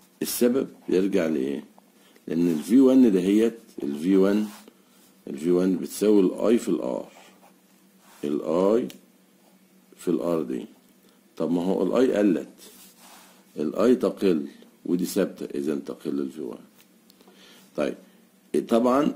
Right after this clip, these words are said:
ال اي وان تقل. طب ليه تقل؟ لأن ده تيار دايرة بيقل، لأن ال I بيقل،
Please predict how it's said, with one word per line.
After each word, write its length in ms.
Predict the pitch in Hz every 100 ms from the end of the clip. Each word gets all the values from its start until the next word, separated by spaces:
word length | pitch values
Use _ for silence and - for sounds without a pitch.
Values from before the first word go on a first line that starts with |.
| -
ال 160 | 82 -
اي 140 | 82
وان 300 | 82 87 98
تقل. 400 | 107 - 135 123 117 - _ _ _ _ _ _ _ _ _ _ _ _ _ _ _ _ _ _ _
طب 160 | 78 76
ليه 120 | 117
تقل؟ 520 | 131 - 123 120 90
لأن 200 | 78 82
ده 100 | 82
تيار 280 | 87 87 90
دايرة 200 | 87 98
بيقل، 340 | 104 - 131 - - -
لأن 180 | 76
ال 100 | 78
I 80 | -
بيقل، 480 | 82 101 104 120 123